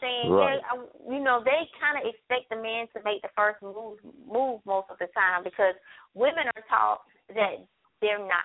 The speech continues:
Speaker 1: supposed to. They're supposed to wait for the man to ask them out. They're supposed to wait for the man to give them a kiss and to open the door and to pay the bill and do all this kind of stuff. So it's just some
Speaker 2: No.
Speaker 1: women that still thinking that way.
Speaker 2: No,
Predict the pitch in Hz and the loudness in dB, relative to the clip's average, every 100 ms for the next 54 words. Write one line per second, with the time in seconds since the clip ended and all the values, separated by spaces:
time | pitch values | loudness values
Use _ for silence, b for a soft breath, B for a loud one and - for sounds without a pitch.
0 | - - - - 269 254 - _ - 139 | -4 -18 -16 -14 -8 -8 -8 _ -10 -10
1 | 101 - 208 247 226 - 202 196 175 185 | -10 -2 2 2 0 -4 -4 -4 -2 -2
2 | - 165 156 156 196 247 262 - - 170 | 0 -6 -6 -6 -4 -2 -2 -4 -2 -2
3 | 165 - 143 120 117 - 208 233 - 214 | -2 -6 -6 -2 -4 0 0 0 -4 -2
4 | 196 185 175 170 165 151 160 202 233 226 | -2 0 0 0 -8 -8 -8 -4 -4 -4
5 | 196 190 180 165 165 - 190 170 - 139 | -8 -6 -6 -6 -10 0 2 0 -4 -14
6 | - - 214 214 190 180 175 190 185 170 | -10 -2 -2 0 -4 -4 0 2 4 4
7 | 156 - - - B B - 277 285 226 | 0 -8 -14 -14 B B 0 2 2 -2
8 | 254 247 240 226 185 190 254 240 226 214 | -4 -2 0 -2 -6 -8 -4 0 0 0
9 | 220 - 160 147 - - 120 - b b | -6 -10 -12 -12 -16 -14 -14 -16 b b
10 | - 294 302 285 311 311 302 220 220 - | -2 0 0 -2 -6 -4 0 2 4 4
11 | 240 233 - 240 214 - 247 247 196 196 | 0 -4 -2 -2 -2 -4 -6 -4 -6 -4
12 | 185 170 180 175 - _ _ _ _ _ | -4 -4 -8 -10 -16 _ _ _ _ _
13 | _ _ _ _ _ _ - 107 110 | _ _ _ _ _ _ -4 2 2